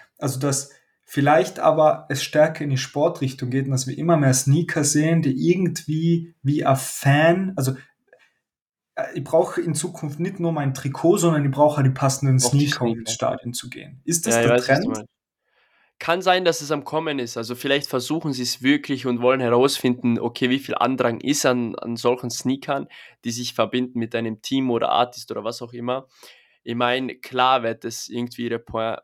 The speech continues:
Speaker 2: Pointe sein, dass sie das ausprobieren wollen und diese Zielgruppe angreifen. Natürlich ist dann im Endeffekt die Frage, inwiefern klappt's oder wie gut läuft's.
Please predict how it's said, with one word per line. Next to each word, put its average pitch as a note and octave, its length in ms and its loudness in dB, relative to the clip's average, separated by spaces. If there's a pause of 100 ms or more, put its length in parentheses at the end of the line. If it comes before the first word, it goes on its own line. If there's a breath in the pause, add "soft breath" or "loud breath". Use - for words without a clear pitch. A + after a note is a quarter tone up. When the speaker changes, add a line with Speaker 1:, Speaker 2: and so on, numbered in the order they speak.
Speaker 2:
Pointe A#2+ 480 0
sein, A#2 340 0
dass A#2 140 -4
sie A#2+ 100 -8
das A2+ 160 -8
ausprobieren A#2 640 0
wollen A#2 280 2
und A2+ 300 -6
diese A#2 220 -6
Zielgruppe A#2+ 540 -4
angreifen. A#2 540 -4 (460 loud breath)
Natürlich C3+ 400 0
ist B2+ 140 -4
dann B2+ 100 2
im B2 80 -2
Endeffekt C3 460 -6
die B2 40 -18
Frage, A#2+ 320 -4
inwiefern A#2 520 -6
klappt's - 560 -4
oder A#2 320 0
wie G#2+ 420 -6
gut B2 280 -12
läuft's. B2+ 500 -2